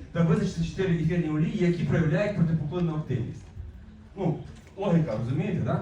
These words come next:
Дослідження. Метод дослідження, вони робили дуже цікаво, вони робили так, е, е,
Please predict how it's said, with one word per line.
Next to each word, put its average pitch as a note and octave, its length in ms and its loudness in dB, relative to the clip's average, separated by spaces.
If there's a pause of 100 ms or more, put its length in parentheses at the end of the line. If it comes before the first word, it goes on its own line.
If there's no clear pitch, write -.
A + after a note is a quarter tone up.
(120)
Дослідження. A#2 480 0 (340)
Метод E3+ 360 2
дослідження, D3+ 480 2
вони E3 380 4
робили D#3+ 280 4
дуже D3+ 160 2
цікаво, G3 420 2
вони F3 300 2 (200)
робили E3+ 420 6
так, E3 260 4 (540)
е, C#3 60 -4 (460)
е, C3 360 2